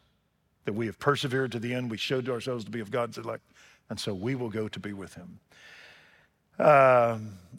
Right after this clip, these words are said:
if I showed you the book of Revelation, the seven churches of Revelation, and then chapter four begins with this word. "And I heard the voice of one who called to me and said, 'Come up here,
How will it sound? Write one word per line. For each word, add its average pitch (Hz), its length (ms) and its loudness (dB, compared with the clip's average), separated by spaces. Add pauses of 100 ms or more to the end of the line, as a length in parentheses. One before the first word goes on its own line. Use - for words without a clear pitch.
(260)
if 147 140 0
I 127 140 8
showed 139 320 0
you 127 60 -2
the 120 100 -4
book 127 160 -2
of 120 100 -2
Revelation, 123 800 0
the - 80 -10
seven 127 400 2
churches 127 460 -2
of 113 120 -4
Revelation, 127 680 2 (560)
and 117 100 -4
then 127 120 0
chapter 127 380 2
four 135 280 0
begins 117 420 -4
with 110 140 -6
this 120 220 -4
word. 104 400 -6 (760)
"And 127 140 0
I 117 40 2
heard 139 220 4
the 131 60 0
voice 135 420 2
of 120 120 -2
one 135 160 2
who 127 100 -4
called 139 360 4
to 117 60 -8
me 131 220 -2
and 117 140 -4
said, 131 380 -4 (420)
'Come 196 280 8
up 180 200 8
here, 165 320 4